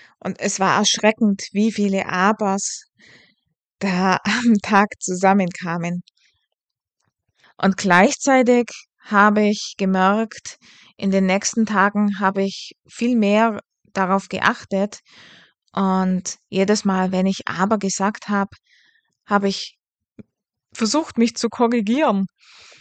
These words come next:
<laughs> und eine andere Wendung zu verwenden und nochmal drüber nachzudenken, warum hab ich denn jetzt aber gesagt? Äh, hab ich diese Haltung gerade?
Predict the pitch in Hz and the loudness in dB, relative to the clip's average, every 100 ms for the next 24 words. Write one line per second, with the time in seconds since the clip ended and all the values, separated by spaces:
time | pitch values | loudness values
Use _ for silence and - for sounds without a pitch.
0 | _ - 196 202 208 233 - - - - | _ -8 -4 -2 -2 -4 -14 -20 -12 -2
1 | 208 - 190 202 240 214 196 190 202 - | -2 0 2 4 4 2 2 0 -4 -4
2 | 185 196 240 208 196 190 190 - _ _ | 4 6 6 4 2 0 -2 -6 _ _
3 | _ _ _ - 220 202 202 196 220 262 | _ _ _ -6 -2 2 4 6 4 2
4 | 226 208 196 - 208 202 208 196 196 202 | 2 2 0 -2 -2 0 4 2 2 0
5 | 190 185 208 277 - 214 196 190 202 196 | 2 4 4 2 -6 -2 -2 -2 -2 -2
6 | 196 208 _ _ 196 196 240 285 220 208 | -2 -6 _ _ -2 0 0 0 -2 -2
7 | - 190 185 - - 196 240 214 214 - | -4 -4 -4 -4 0 2 2 0 -2 -2
8 | 196 - - - - - - _ _ _ | -4 -6 -20 -20 -20 -20 -20 _ _ _
9 | _ _ _ _ _ _ _ 50 50 62 | _ _ _ _ _ _ _ -20 -18 -10
10 | - 180 220 - 220 208 208 190 185 202 | -4 0 2 0 0 0 2 4 4 4
11 | 196 190 196 185 180 180 185 190 | 0 0 -2 0 2 2 0 -2